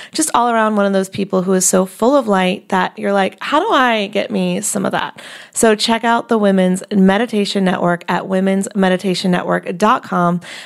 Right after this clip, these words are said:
And if you want to meet Katie in person and hang out with me as well, we will be in Florida, Orlando, March sixth through eighth at Podfest. Podfest is a community of people who are,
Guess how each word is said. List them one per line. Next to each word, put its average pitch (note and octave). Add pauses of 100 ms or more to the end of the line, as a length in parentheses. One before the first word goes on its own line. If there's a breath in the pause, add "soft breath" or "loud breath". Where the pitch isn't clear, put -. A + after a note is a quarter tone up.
(100)
And C4+
if C4
you C4
want C4
to F#4
meet F4
Katie G#3
in F#3
person F3
and F3+
hang F#3
out F3+
with F3+
me F3+
as F#3
well, F3+ (260 loud breath)
we A#3
will A#3
be B3+
in A#3+
Florida, F#3 (140)
Orlando, F3+
March F#3
sixth -
through B3
eighth G#3
at G#3
Podfest. A#3+ (400 loud breath)
Podfest B3
is A3+
a A3+
community A3+
of G#3+
people G3+
who G3
are, F#3